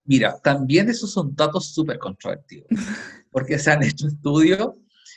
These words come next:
Speaker 1: y mirando algunos receptores a nivel cerebral, etcétera,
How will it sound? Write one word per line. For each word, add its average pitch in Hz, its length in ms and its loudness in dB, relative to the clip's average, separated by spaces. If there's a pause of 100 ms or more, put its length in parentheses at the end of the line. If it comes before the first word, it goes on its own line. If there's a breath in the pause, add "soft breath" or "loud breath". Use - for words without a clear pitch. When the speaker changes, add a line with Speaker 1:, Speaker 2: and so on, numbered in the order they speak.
(140 soft breath)
Speaker 1:
y 113 120 -2
mirando 131 460 2
algunos 131 400 2
receptores 135 920 0
a 113 40 0
nivel 107 260 -4
cerebral, 110 760 0
etcétera, 139 720 -2